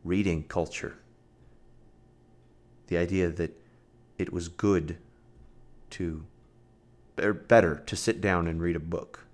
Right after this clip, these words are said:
<laughs> than, than sit and watch a movie. I mean, I was raised that way. I want to,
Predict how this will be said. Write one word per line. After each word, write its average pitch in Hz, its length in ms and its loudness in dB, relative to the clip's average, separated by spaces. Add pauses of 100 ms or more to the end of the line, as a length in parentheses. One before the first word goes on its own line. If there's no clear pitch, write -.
(1300)
<laughs> - 100 -12
than, - 180 -4 (200)
than 87 160 0
sit - 200 -4
and 87 100 -4
watch 87 220 -2
a - 20 -2
movie. 85 400 -6 (180)
I 85 80 -12
mean, 82 280 -8 (880)
I 90 60 2
was 85 180 0
raised 113 260 2
that - 140 -6
way. 82 100 -2
I 80 100 -2
want 92 240 -4
to, - 80 -12